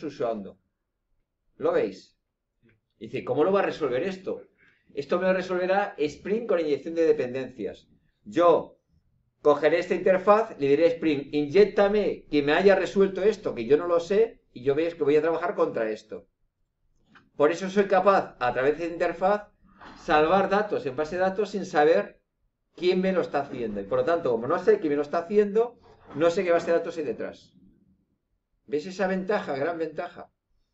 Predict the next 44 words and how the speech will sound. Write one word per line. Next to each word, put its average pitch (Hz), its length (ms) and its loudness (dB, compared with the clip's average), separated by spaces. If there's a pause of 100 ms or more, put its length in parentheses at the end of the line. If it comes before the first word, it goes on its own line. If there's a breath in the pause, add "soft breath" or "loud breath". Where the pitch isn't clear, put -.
(520)
¿Vale? 175 360 -6 (840)
Pero 147 180 4
vamos 214 220 4
a 240 40 4
ir 196 140 0
poco 214 220 6
a - 100 0
poco. 101 320 -4
Nosotros 147 280 -2
nos 185 100 0
concentramos 185 760 2
y 151 40 -6
dice, 143 120 -4
"Bueno, 127 260 0
de 123 120 -2
momento 190 380 4
eso 196 120 2
tengo 196 140 4
que 185 60 2
hacer 214 160 6
dos 196 200 6
paquetes, - 760 -6 (1080)
que 120 120 -10
son 123 300 -8
este 190 320 -4
y - 40 2
este 190 160 -6
de 151 80 2
aquí". 110 420 -6 (300)
De 147 220 6
momento, 196 520 8
yo 180 240 4
como 143 160 2
no 135 80 0
he 165 60 0
hecho 180 160 -4
dominio, 208 580 2
esta 143 200 -2
dependencia 175 500 4
no 180 120 0
la 160 100 2
voy 147 120 6
a 139 80 4
ver. 151 360 2